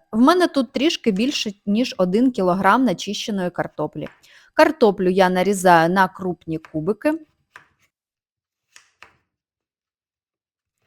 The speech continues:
Картопля нарізана,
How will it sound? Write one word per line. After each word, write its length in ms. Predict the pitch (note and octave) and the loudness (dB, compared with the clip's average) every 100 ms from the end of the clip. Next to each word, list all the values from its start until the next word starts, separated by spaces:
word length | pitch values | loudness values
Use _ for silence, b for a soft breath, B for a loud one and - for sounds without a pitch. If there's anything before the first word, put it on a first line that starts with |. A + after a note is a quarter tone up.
| _ _ - _ _ _ _ _ _ _ - - | _ _ -20 _ _ _ _ _ _ _ -10 4
Картопля 580 | D4+ D#4 A#3+ G3 F#3+ F3+ | 4 8 6 8 6 6
нарізана, 800 | A3+ D#4 A#3 A#3 C4 C#4+ D#4+ | 6 6 4 4 4 2 -2